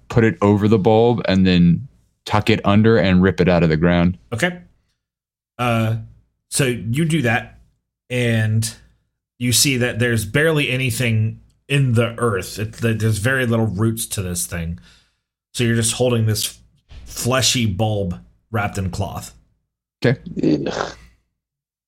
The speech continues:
Speaker 2: The underside is bleeding.
Speaker 1: Yeah.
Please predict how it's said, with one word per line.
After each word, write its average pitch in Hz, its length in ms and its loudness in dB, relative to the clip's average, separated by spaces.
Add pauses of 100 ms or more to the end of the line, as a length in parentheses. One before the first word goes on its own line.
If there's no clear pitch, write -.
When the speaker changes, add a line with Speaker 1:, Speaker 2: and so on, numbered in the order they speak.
(720)
Speaker 2:
The 117 140 0
underside 117 520 0
is 98 180 -2
bleeding. 87 540 -6 (1900)
Speaker 1:
Yeah. 101 400 2